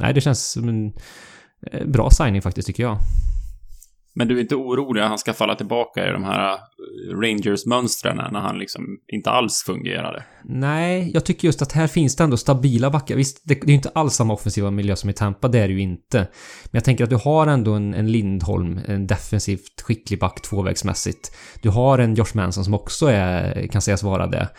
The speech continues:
Speaker 1: Så du har även de här defensiva pjäserna runt, runt honom. I Rangers känns det som att han skulle vara den här ledande backen som skulle axla alla minuter, och det funkade ju verkligen inte. Men här tror jag fortsatt att han kan ha en ganska offensiv roll, eh, och låta andra
Speaker 2: Mm.
Speaker 1: göra det defensiva grovgörat på,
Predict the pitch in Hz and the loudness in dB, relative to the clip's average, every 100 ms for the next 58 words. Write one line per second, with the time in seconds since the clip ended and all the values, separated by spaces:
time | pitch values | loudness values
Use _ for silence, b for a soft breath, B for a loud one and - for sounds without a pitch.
0 | B B B - 113 131 135 123 107 104 | B B B 2 4 6 4 4 4 2
1 | 113 - 147 120 95 - 107 90 - 95 | 0 0 0 0 0 0 0 0 0 0
2 | 101 95 87 _ - 107 98 - 117 127 | 0 0 -4 _ -4 0 0 0 0 2
3 | 110 113 123 113 113 139 113 104 98 101 | 2 4 6 4 2 2 2 2 0 0
4 | - 107 92 95 92 90 B B B B | 2 0 2 2 0 -2 B B B B
5 | 107 117 107 98 98 95 101 - 110 98 | 2 4 6 4 2 2 -2 0 0 2
6 | 101 98 95 - - 107 98 95 101 95 | 2 0 -2 -4 -2 0 2 2 2 0
7 | 90 - 104 107 123 98 - 107 123 120 | -2 -2 0 2 2 0 0 0 2 2
8 | 110 - 90 90 - 98 107 107 127 127 | 0 0 -4 -4 -6 -4 0 2 2 2
9 | 123 - 135 104 - 135 - 101 92 95 | 0 0 2 2 2 0 0 -4 -2 -2
10 | 98 120 135 117 - 98 98 - 110 - | 0 0 2 0 0 -2 -2 -2 -2 0
11 | 92 117 127 - 92 B B B B - | 0 4 2 2 -4 B B B B -10
12 | 104 107 104 101 98 104 107 101 110 120 | -4 0 2 2 2 2 2 4 6 6
13 | 110 95 92 98 101 - 92 92 107 95 | 4 2 0 0 -2 -2 -2 2 0 2
14 | 98 127 - - 110 104 | 0 0 -2 0 0 0